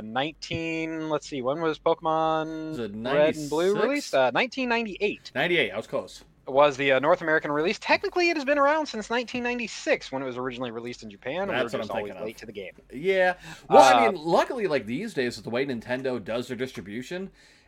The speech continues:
Speaker 2: it's pretty much date and day across the s-, uh, board, across the world, which is nice.
Speaker 1: Yeah, I mean, that was also back in the day when there wasn't such a thing as digital distribution. Like, you
Speaker 2: Right.
Speaker 1: literally had to go and pick up a cartridge. I mean, the original Pokemon premiered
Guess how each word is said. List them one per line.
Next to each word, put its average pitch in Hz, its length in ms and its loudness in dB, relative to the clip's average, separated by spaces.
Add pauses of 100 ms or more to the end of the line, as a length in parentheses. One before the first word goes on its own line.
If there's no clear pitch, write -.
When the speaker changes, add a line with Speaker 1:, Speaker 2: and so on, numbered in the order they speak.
(140)
Speaker 2:
it's 208 340 -4 (640)
pretty 240 360 -6
much 262 280 -2
date 175 260 0
and 156 100 -10
day 147 500 0 (500)
across 180 380 -2
the 165 60 -10
s-, 143 100 -12
uh, 127 100 0
board, 113 500 -2 (200)
across 156 220 -4
the 143 80 -6
world, 160 260 -6 (320)
which 196 160 2
is 180 100 -4
nice. 185 440 -6 (960)
Speaker 1:
Yeah, 359 340 6
I - 40 2
mean, 330 100 -2
that 330 100 4
was 311 100 -6
also 285 220 4
back 240 160 2
in 220 80 -6
the 175 60 -2
day 208 160 2
when 165 100 -2
there 151 100 0
wasn't 170 280 -2
such 196 180 0
a 151 80 -2
thing 180 300 -4
as 117 140 -8
digital 151 420 -4
distribution. 123 640 -6 (140)
Like, 95 160 -14
you 117 80 -10
Speaker 2:
Right. 135 100 -4
Speaker 1:
literally 135 380 0
had 123 160 4
to 123 80 -2
go 131 160 2
and 123 100 -4
pick 131 140 -2
up 123 60 0
a 117 40 -6
cartridge. 107 400 0
I - 20 -8
mean, 120 140 -10
the 131 140 0
original 151 280 2
Pokemon 139 400 2
premiered 143 540 0